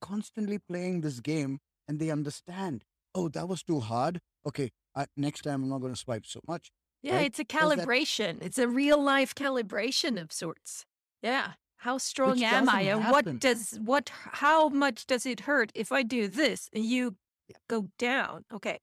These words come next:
Speaker 2: no <laughs> more fun. <laughs> Right? It's like,
Speaker 1: <laughs>
Speaker 2: "Shit, I won't do that next time. I'll do half and see what happens."
Speaker 1: Yeah.
Speaker 2: Um,
Speaker 1: So that, that's the thing. I mean, like, how do we ensure that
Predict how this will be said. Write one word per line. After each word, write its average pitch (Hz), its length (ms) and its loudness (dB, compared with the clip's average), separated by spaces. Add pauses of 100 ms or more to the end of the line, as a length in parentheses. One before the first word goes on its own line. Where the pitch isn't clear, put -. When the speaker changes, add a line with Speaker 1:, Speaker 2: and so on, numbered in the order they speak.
Speaker 2:
no 240 300 2
<laughs> 330 220 0
more 311 220 2
fun. 254 760 2
<laughs> - 680 -4
Right? 453 100 8 (140)
It's 554 300 0
like, 440 460 0
Speaker 1:
<laughs> - 60 -20
Speaker 2:
"Shit, 302 520 2 (520)
I 240 180 2
won't 302 460 4
do 320 240 2
that 240 320 6 (160)
next 240 400 -2
time. 208 340 0
I'll 233 140 0
do 311 300 0
half 330 580 4
and 233 160 -4
see 247 220 -2
what 208 240 0
happens." 202 760 -4 (340)
Speaker 1:
Yeah. 110 120 -8 (560)
Speaker 2:
Um, 208 520 -12
Speaker 1:
So - 220 -10
that, 220 200 -4
that's 220 220 -10
the 247 80 -6
thing. 240 260 -2
I - 20 -6
mean, 190 160 -2
like, 185 100 -6
how 190 400 -4
do 202 100 -4
we 214 200 -4
ensure 160 680 -2
that 135 220 -2